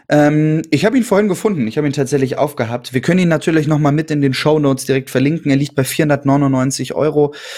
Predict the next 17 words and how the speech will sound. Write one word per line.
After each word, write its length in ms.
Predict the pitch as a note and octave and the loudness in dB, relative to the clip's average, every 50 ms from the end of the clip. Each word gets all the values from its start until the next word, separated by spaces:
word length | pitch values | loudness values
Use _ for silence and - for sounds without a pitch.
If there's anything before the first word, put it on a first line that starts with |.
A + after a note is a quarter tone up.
| - - - | -16 -12 -2
ähm, 240 | - B2 A#2+ A#2 F#2 | -2 0 0 2 0
hat 140 | B2+ C3+ C#3 | 2 2 2
aber, 220 | C3 C3 B2+ A#2+ | 2 2 2 0
wie 80 | C3 B2 | 2 0
gesagt, 420 | C3+ B2+ B2 B2+ B2 - - - | 0 2 2 0 -2 -2 -10 -12
äh, 220 | - - - - - | -12 -10 -10 -10 -6
ga-, 180 | - C#3 C3 | -4 -2 0
ganz 220 | C3 C3+ C#3+ C#3+ - | 0 0 0 0 -2
viele 180 | - C#3 C3+ | -2 0 0
mehr 200 | C3 C3 C3 B2+ | 2 2 2 0
Features, 400 | B2+ - E3 C#3+ - D3 C3 - | 0 -2 -4 -2 0 -2 0 0
unter 220 | C#3 C#3+ C#3 C#3 - | 0 0 0 0 0
anderem 300 | C3+ C#3 C3+ B2 A#2+ B2 | 0 0 0 -2 -2 -2
halt 180 | B2 B2 B2 | -4 -4 -4
auch 140 | - A#2+ - | -6 -10 -8
das 240 | - A#2+ A2+ - A#2+ | -8 -10 -10 -2 -2
Wischen. 340 | C#3+ D3+ - D3 C#3+ C3+ | -2 -2 0 -4 -6 -6